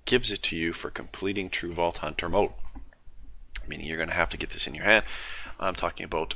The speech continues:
the Rosie. It does come in all four elements, so you can get it in shock, fire, freeze, or, or, or, uh, corrosive. If you wanna get all four, you do have to reload your saves,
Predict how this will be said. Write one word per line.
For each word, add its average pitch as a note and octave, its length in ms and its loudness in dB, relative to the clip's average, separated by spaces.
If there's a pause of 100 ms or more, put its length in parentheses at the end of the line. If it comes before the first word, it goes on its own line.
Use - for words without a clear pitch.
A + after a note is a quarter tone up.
(140)
the E2+ 180 -4
Rosie. E2+ 640 -2 (960)
It G#2 220 6
does B2+ 380 6 (120)
come F#2+ 420 2
in E2 220 -6
all F2 260 -2
four - 460 -4
elements, D2 360 -2
so - 100 -2
you F2 40 -10
can F2 120 -6
get F#2 100 0
it - 60 -12
in - 40 -6
shock, - 360 2
fire, D#2+ 480 2 (340)
freeze, D#2+ 640 -2 (320)
or, D#2+ 680 0 (240)
or, E2 340 -2 (100)
or, E2 300 -2
uh, D#2+ 300 2 (120)
corrosive. E2+ 540 0 (320)
If - 100 0
you G#2 100 0
wanna G#2+ 180 4
get G2 80 4
all F2+ 80 4
four, F2 240 -2
you E2+ 120 -2
do F#2 160 2
have F2 300 6
to E2 480 -2 (1500)
reload F2+ 400 0
your F2+ 80 2
saves, C#2+ 580 4